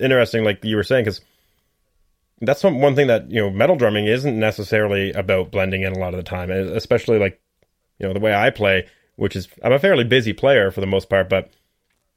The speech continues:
metal drumming, I think, can afford to be a lot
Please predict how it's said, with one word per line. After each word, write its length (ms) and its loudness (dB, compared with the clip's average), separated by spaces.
metal 260 2
drumming, 240 2
I 100 4
think, 160 -4
can 380 -2
afford 360 2
to 60 -2
be 60 0
a 80 4
lot 200 -2